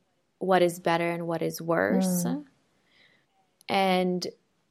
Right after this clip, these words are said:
Speaker 1: there's always that fine line of where we say we come together as women because there's power and
Speaker 2: Right.
Speaker 1: potency and beauty and embrace.
Speaker 2: Yeah.
Speaker 1: And at the same time, we don't exclude
Speaker 2: Yeah, it's not
Speaker 1: ourselves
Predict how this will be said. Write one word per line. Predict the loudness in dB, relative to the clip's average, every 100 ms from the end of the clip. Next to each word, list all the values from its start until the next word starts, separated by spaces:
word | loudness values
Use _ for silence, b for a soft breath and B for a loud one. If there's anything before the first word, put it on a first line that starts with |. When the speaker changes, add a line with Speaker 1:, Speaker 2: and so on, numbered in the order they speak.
| _ _ _ _ _ _ _ _ _ _ _
Speaker 1:
there's | 2 2 6
always | 8 10 8
that | 4 0
fine | -2 -2 0 -2 0
line | 2 2 0 -4 -10 -4
of | -2 0
where | 2 4 4
we | 0
say | -2 0 2 2
we | 0 -2 -2
come | -4 -6
together | -6 -6 -4 -4
as | -4 -6
women | -6 -6 -8 -8
because | -10 -6 -6 -4
there's | -6 -6 -12
power | -10 0 2 2 0
and | -2 0
Speaker 2:
Right. | 0 2
Speaker 1:
potency | 0 -2 -4 -8 -4 -2 -2
and | -4 -6
beauty | -2 2 4 4 4
and | 2 0
embrace. | -2 -2 4 8 8 8 2 -8
Speaker 2:
Yeah. | B B B B
Speaker 1:
And | -2
at | -2 -2
the | -4
same | -2 -2 -2
time, | -4 -4 -2
we | -4
don't | -2 0 2 0 -6 _ _ _ -2
exclude | -2 -2 -2 4 8 8
Speaker 2:
Yeah, | 6 2
it's | 0
not | 4
Speaker 1:
ourselves | 4 4 0 -6